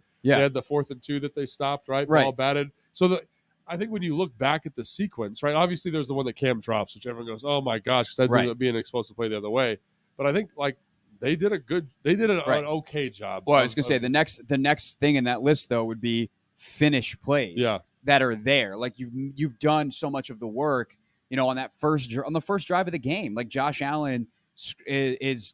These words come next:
Speaker 1: dead to rights. He's
Speaker 2: Yeah.
Speaker 1: able to get free, and he makes a big explosive play down the field. Or, you know, you let him out, uh, on your first big third down. He
Speaker 2: Yeah.
Speaker 1: scrambles for a first down. I think it was third and ten. Like,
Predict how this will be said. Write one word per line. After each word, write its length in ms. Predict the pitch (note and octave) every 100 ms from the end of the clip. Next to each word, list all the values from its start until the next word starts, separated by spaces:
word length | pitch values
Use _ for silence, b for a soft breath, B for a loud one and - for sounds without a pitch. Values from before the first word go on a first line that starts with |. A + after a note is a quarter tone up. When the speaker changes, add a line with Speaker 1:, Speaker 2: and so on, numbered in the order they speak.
| A#2+
Speaker 1:
dead 240 | D3+ D#3+
to 80 | C#3
rights. 440 | B2+ C#3+ C#3+ C3+ -
He's 120 | A#2
Speaker 2:
Yeah. 120 | G#2
Speaker 1:
able 80 | B2+
to 60 |
get 240 | A#2 C3+ -
free, 460 | - F#3 F3+ C3
and 240 | C3 C3 B2+
he 140 | C3
makes 280 | B2+ C3+ C3
a 40 | C3
big 180 | C#3
explosive 400 | B2 - C3 B2+
play 160 | B2 B2+
down 180 | B2+ B2+
the 60 |
field. 300 | - C#3 C#3
Or, 280 | A2+ A2+ G#2 _ _ -
you 80 | C3
know, 80 | A#2
you 180 | B2+
let 240 | B2+ C#3 -
him 200 | C3+ B2
out, 420 | A#2+ C3 B2 - -
uh, 220 | A#2+ A#2
on 120 | B2 B2+
your 80 |
first 240 | A#2 B2+ -
big 200 | C3+ -
third 200 | C3 A#2+
down. 280 | A#2 C#3 A#2+
He 60 |
Speaker 2:
Yeah. 160 | A#2 B2
Speaker 1:
scrambles 500 | B2 C3+ B2 B2 - _ _
for 100 | C3 B2+
a 40 |
first 260 | C#3 C3+ -
down. 220 | C#3 C3+
I 40 |
think 200 | A#2 D#3+
it 40 | D3+
was 140 | D3
third 220 | C#3+ D3
and 120 | C#3 -
ten. 300 | C3+ D#3+
Like, 140 | G#2